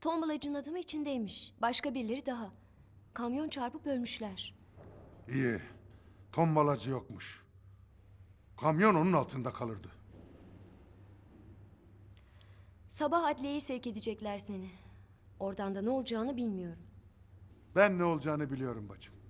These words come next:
Speaker 2: Boş ver.
Speaker 1: İstediğin bir şey var mı dayı?
Speaker 2: Allah razı olsun bacım. Yediğimiz önümüzde, yemediğimiz ardımızda. Sadece şu kantinciyle bir konuş, gözünü seveyim. Bana plastik bardakla vermesin şu maden suyunu.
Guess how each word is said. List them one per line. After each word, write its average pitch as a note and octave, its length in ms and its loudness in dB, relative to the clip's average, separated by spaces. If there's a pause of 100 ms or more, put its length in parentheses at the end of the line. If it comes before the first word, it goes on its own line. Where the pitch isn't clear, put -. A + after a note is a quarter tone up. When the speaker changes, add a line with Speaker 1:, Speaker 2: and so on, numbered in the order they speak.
(260)
Speaker 2:
Boş C#3+ 220 2
ver. G2+ 220 -14 (1700)
Speaker 1:
İstediğin F#4 440 2
bir F4+ 60 2
şey F4+ 220 4
var F#4 140 2
mı D#4 140 -2
dayı? G3+ 280 -6 (300)
Speaker 2:
Allah F#3 280 10
razı E3 280 8
olsun B2+ 280 -2
bacım. G#2+ 240 -10 (840)
Yediğimiz F3+ 500 4
önümüzde, C#3+ 640 0
yemediğimiz C#3 560 4
ardımızda. A2+ 500 -6 (800)
Sadece F#3+ 540 2 (140)
şu - 220 -6
kantinciyle G3 640 4
bir F#3 80 -2
konuş, F#3+ 300 0
gözünü B2+ 280 -2
seveyim. G2+ 340 -10 (560)
Bana G#3+ 400 2
plastik A3 400 0
bardakla G#3 440 2
vermesin B3 340 2
şu F3+ 140 -4
maden D3+ 280 2
suyunu. B2 280 -8